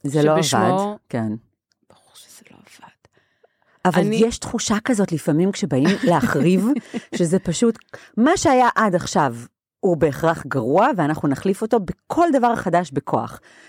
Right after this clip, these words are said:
Speaker 1: לא יודעת למה המחשבה הזאת עולה לי בראש,
Speaker 2: למה?
Speaker 1: לא קשור בכלל
Speaker 2: כן.
Speaker 1: למה שקורה
Speaker 2: <laughs>
Speaker 1: במרחב שלנו.
Speaker 2: נשמע כמו המציאות הישראלית.
Speaker 1: כן.
Speaker 2: אי אפשר
Speaker 1: אה,
Speaker 2: להחליף דברים בכוח, הם צריכים, אה,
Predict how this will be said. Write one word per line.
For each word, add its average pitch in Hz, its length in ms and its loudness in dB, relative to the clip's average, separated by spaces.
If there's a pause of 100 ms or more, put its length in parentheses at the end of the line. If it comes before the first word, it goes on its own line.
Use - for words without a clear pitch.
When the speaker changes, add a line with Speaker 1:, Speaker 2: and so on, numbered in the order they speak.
(140)
Speaker 1:
לא 170 140 2
יודעת 208 380 0
למה 165 340 2
המחשבה 143 400 -2
הזאת 135 220 -4
עולה 117 180 -6
לי 120 100 -2
בראש, 170 380 0
Speaker 2:
למה? 247 100 4
Speaker 1:
לא 247 80 -2
קשור 190 220 -4
בכלל 156 360 0
Speaker 2:
כן. 147 60 0
Speaker 1:
למה 139 120 0
שקורה 139 420 -2 (200)
Speaker 2:
<laughs> - 140 -20
Speaker 1:
במרחב 226 640 0
שלנו. 233 580 2
Speaker 2:
נשמע 208 320 -2
כמו 269 180 -4
המציאות 302 520 -6
הישראלית. 339 920 -6
Speaker 1:
כן. 117 240 -12 (1800)
Speaker 2:
אי 240 60 2
אפשר 302 180 4
Speaker 1:
אה, 233 80 4
Speaker 2:
להחליף 170 440 -4
דברים 151 300 -8
בכוח, 147 420 -6
הם 165 60 -4
צריכים, 220 400 -6
אה, 277 540 -2